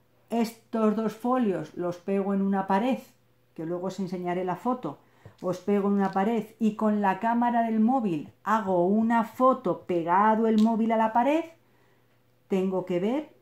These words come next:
este dibujo se tiene que corregir para verlo así,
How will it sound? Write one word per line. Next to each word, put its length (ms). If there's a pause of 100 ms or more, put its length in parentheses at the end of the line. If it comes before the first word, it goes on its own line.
(420)
este 380
dibujo 720
se 220
tiene 420
que 240
corregir 680 (580)
para 320
verlo 580
así, 460